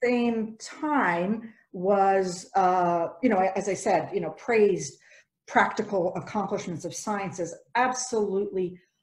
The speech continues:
fundamental. I mean, there's this wonderful quote where he, and it's from, uh, where the hell is it from? <clears throat> One of his earlier works.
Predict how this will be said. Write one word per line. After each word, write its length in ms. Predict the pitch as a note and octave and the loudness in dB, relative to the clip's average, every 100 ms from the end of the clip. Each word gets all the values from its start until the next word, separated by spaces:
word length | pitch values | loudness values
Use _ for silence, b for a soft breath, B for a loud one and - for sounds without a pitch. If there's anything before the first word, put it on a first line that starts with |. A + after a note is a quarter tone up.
| _ | _
fundamental. 540 | - A3 G#3 G#3 - | -2 0 0 0 -2
I 40 | A3 | -2
mean, 140 | A#3+ | 0
there's 140 | A#3 A#3 | 0 -2
this 180 | A3 | -4
wonderful 420 | A3 C4+ C#4+ - G#3 | 0 2 2 -2 -4
quote 400 | - B3 F#3+ - | 2 2 2 0
where 160 | F#3+ | -2
he, 340 | F#3 G3 F#3+ F#3+ B B - | -2 -2 -4 -8 B B -2
and 180 | G#3 G#3 | 2 4
it's 200 | G#3 - | 2 -2
from, 560 | - A3+ G#3+ G3+ G3 - | -6 0 2 2 0 -4
uh, 760 | G3 F#3+ F#3 F3+ F3+ F3+ F3+ F3 | 0 2 4 4 2 2 2 0
where 160 | F#3+ G3 | -4 -6
the 60 | F3 | -6
hell 140 | E3 | -8
is 60 | - | -4
it 80 | C4+ | -4
from? 180 | C3+ C3+ _ | -4 -6 _
<clears throat> 100 | _ | _
One 140 | C4 C4 | 4 6
of 60 | |
his 140 | A3+ A#3 | 6 4
earlier 300 | A#3 G#3+ G3 | 4 4 2
works. 300 | F3 E3 | 0 -2